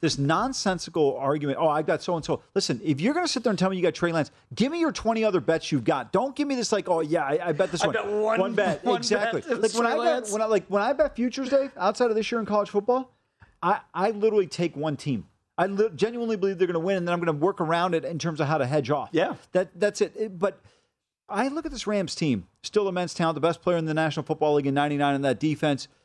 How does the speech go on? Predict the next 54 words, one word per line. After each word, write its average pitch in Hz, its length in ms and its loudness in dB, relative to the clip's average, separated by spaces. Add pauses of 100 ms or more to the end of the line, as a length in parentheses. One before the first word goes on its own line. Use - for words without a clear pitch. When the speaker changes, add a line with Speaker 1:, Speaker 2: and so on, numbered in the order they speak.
(640)
Speaker 1:
The 127 60 -8
forty-niners 214 480 0
have 208 120 0
some 190 140 -10
questions. 185 560 -2 (680)
You 156 280 -2
mentioned 208 260 -2
the 196 80 4
Arizona 180 320 2
Cardinals. 175 540 -4 (500)
Speaker 2:
Who 147 120 2
Speaker 1:
Eight, 170 40 4
Speaker 2:
knows? 120 420 -4 (140)
Speaker 1:
seven, - 320 0
eight, 208 160 -4
nine 190 300 -4
wins, 202 180 -6
somewhere 208 260 -4
in 202 60 -4
that 196 200 0
range. 208 80 0
Speaker 2:
Feels 170 180 0
like 151 120 0
regression 143 480 0
from 127 140 -2
a 120 60 -2
ten 135 180 0
win, 123 80 2
Speaker 1:
I, 123 180 0
Speaker 2:
ten 139 200 -4
win 123 100 -2
team 120 220 -4
a - 20 0
year 190 80 2
ago. 202 60 0
Speaker 1:
Absolutely 190 480 2
right. 165 240 2
Yeah, 175 180 0
maybe 214 240 -2
I'm 208 100 2
selling 185 220 -4
short 180 260 0
on 151 60 0
the 123 80 -2
seven, 196 320 0
but 143 140 0
you're 170 100 2
right, 196 180 4
eight 165 200 2
or 190 80 0
nine. 151 320 -2 (680)
And 233 140 2
then 226 300 -2
Seattle, 233 720 0